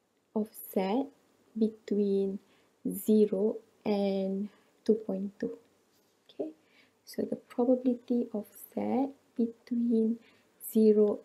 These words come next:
and two point two could be easily found using Q. So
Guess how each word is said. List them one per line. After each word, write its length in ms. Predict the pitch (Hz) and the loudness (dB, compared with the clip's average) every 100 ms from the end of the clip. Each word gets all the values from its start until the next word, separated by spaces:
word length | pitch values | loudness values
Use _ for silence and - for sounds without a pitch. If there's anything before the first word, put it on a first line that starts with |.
| - | -10
and 460 | 196 196 190 190 196 _ | -6 -4 -4 -6 -8 _
two 100 | - | -2
point 440 | 220 - 190 180 196 - | -2 -2 -6 -6 -10 -4
two 160 | 302 - _ _ _ _ - _ | -6 -6 _ _ _ _ -20 _
could 280 | - 240 - | -2 -2 0
be 180 | 226 - - | -4 -4 0
easily 400 | 233 233 208 208 | 0 0 0 -2
found 520 | - 196 220 285 285 | -2 -2 2 4 6
using 500 | 220 208 240 285 - - _ - | 6 6 4 4 2 -12 _ -18
Q. 420 | - 247 208 196 _ _ _ _ _ _ - | 0 2 2 0 _ _ _ _ _ _ -16
So 240 | - 202 | -6 -6